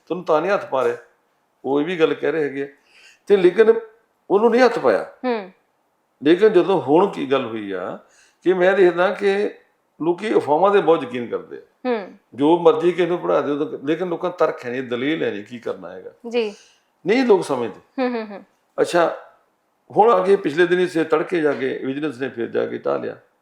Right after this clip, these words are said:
Speaker 2: ਹਾਂਜੀ।
Speaker 1: ਮਜੀਠੀਆ।
Speaker 2: ਹੂੰ, ਹੂੰ, ਹੂੰ।
Speaker 1: ਜਦੋਂ ਕਿ ਮਜੀਠੀਆ ਲਗਾਤਾਰ ਸੁਪਰੀਮ ਕੋਰਟ ਵੱਲੋਂ ਉਹ ਸਿੱਟ ਵੀ ਜਾ ਕੇ ਪੇਸ਼ ਹੋਇਆ, ਆਪਣੇ ਪੱਖ ਵੀ ਰੱਖਦਾ ਰਿਹਾ, ਸੱਤ ਘੰਟੇ ਇੱਕ ਵਾਰੀ, ਨੌ ਘੰਟੇ ਇੱਕ ਵਾਰੀ ਲਗਾਤਾਰ
Speaker 2: ਹੂੰ।
Speaker 1: ਮੈਰਾਥਨ ਬਹਿਸ ਵੀ ਚੱਲਦੀ ਰਹੀ ਆ।
Speaker 2: ਜੀ, ਜੀ, ਜੀ।
Speaker 1: ਨਹੀਂ ਲੱਭਾ।
Speaker 2: ਹੂੰ।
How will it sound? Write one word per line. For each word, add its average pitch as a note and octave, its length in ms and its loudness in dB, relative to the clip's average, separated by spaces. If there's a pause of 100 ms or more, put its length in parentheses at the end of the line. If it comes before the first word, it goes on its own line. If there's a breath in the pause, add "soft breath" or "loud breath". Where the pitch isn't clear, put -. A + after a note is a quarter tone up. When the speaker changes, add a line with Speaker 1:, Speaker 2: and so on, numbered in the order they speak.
(220)
Speaker 2:
ਹਾਂਜੀ। D#3+ 200 -4
Speaker 1:
ਮਜੀਠੀਆ। A#2+ 240 -12
Speaker 2:
ਹੂੰ, A3+ 300 -10
ਹੂੰ, G#3+ 80 -12
ਹੂੰ। G3 240 -20 (160)
Speaker 1:
ਜਦੋਂ E3+ 240 4
ਕਿ G#3 160 2
ਮਜੀਠੀਆ D#3+ 540 0
ਲਗਾਤਾਰ C#3+ 600 2
ਸੁਪਰੀਮ C3 400 -8
ਕੋਰਟ B2 160 -10
ਵੱਲੋਂ A#2 520 -6 (400 soft breath)
ਉਹ D3+ 180 0
ਸਿੱਟ B2+ 320 -4
ਵੀ B2+ 200 -6
ਜਾ B2+ 100 -2
ਕੇ A#2+ 100 -6
ਪੇਸ਼ A#2+ 240 -10
ਹੋਇਆ, B2 340 -6
ਆਪਣੇ B2+ 280 -4
ਪੱਖ - 300 -4
ਵੀ C3+ 80 -6
ਰੱਖਦਾ A#2+ 340 0
ਰਿਹਾ, B2 200 -2
ਸੱਤ B2+ 380 -4
ਘੰਟੇ A#2+ 240 -6
ਇੱਕ A#2 160 -8
ਵਾਰੀ, A#2+ 120 -6
ਨੌ B2 300 -6
ਘੰਟੇ A#2+ 200 -10
ਇੱਕ G#2+ 140 -12
ਵਾਰੀ A#2 100 -6
ਲਗਾਤਾਰ A#2 460 -2
Speaker 2:
ਹੂੰ। A#3 400 -8
Speaker 1:
ਮੈਰਾਥਨ B2+ 320 -2
ਬਹਿਸ A#2+ 240 2
ਵੀ C#3+ 80 -10
ਚੱਲਦੀ A#2 280 -6
ਰਹੀ B2 200 -6
ਆ। A#2 80 -10 (120)
Speaker 2:
ਜੀ, A#3 180 -2
ਜੀ, G#3 140 -8
ਜੀ। - 60 -16
Speaker 1:
ਨਹੀਂ G#3 140 2
ਲੱਭਾ। - 340 -2 (140)
Speaker 2:
ਹੂੰ। G#3 280 -8